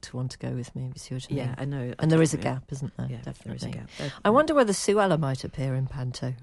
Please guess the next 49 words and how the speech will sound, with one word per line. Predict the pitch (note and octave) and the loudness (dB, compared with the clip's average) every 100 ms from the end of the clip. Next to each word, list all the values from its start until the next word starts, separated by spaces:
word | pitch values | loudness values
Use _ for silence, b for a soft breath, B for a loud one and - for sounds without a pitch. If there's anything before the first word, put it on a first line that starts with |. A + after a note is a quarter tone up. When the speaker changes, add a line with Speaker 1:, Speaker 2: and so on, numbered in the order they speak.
| D3 | -6
Speaker 2:
Well, | D3+ | -6
she'll | - | -2
Speaker 1:
She'll | |
be, | F3 | 0
Speaker 2:
cer-, | F3+ - | 0 0
I | E3+ | -2
Speaker 1:
she'll | E3 E3+ | -2 -2
be | F#3 | -2
Speaker 2:
s-, | |
Speaker 1:
free | - G3+ C#3 | 4 4 4
this | A#2+ - | 0 -4
Christmas. | - - | -2 -2
Speaker 2:
suspect | C3 A3 D#3 - - - | 0 0 0 -2 -14 -8
that | D#3 - | -6 -4
she | - E3 | -4 -4
will | D3 C#3+ | -2 -2
be | D3 C#3 - | 0 0 -2
at, | B2+ G#2 - | -4 -6 -4
at, | - - | -10 -6
at | C#3+ - - | -6 -6 -8
the | - | -8
punchline | - D#3 C#3 D3 C3+ | -6 -6 -4 -2 -2
in | C#3 | -2
many | C3+ D3 C#3 | -2 -2 -2
a | C3+ | -2
gag. | C#3 B2+ G#2 - - - | -4 -4 -8 -14 -16 -2
Speaker 1:
Many | D#3+ F3+ F#3 G#3+ A#3 G#3+ | 2 4 4 4 4 4
a | D#3+ | 2
gag. | C#3+ D3 B2+ C3 C3 | 0 -6 -4 -4 -4
Speaker 2:
Mm. | B2+ - | -6 -4
Speaker 1:
Well, | F3+ | -2
especially | F#3+ F#3 G3 F#3 F#3+ | 0 0 -4 -4 -6
'cause | F3+ | -6
it | F3+ | -4
does | F#3 F#3 | -6 -4
rhyme | E3+ D#3+ | -2 0
with | D#3 D3 | -2 -6
Cruella. | - E3 D#3+ D#3+ | -6 -4 -2 0
Speaker 2:
Well, | C3+ | -2
exactly. | D3 - D3 - C#3+ D3+ | -4 -8 -12 -10 -8 -8
Speaker 1:
Something | - E3+ - D#3+ | -8 -10 -6 -6
that | D#3 | -6
hadn't | - E3 D#3+ | -6 -6 -4
gone | D3 D3 | -4 -4
unnoticed | C#3+ C#3+ D#3 - B2+ - - | -2 0 0 -2 -8 -10 -10
in | C3+ | -10
headline | C3 C3 C3 C3 | -10 -8 -6 -4
writers | C3 B2+ - C3 - | -6 -8 -8 -12 -8
over | C3+ C3 C3+ | -10 -8 -10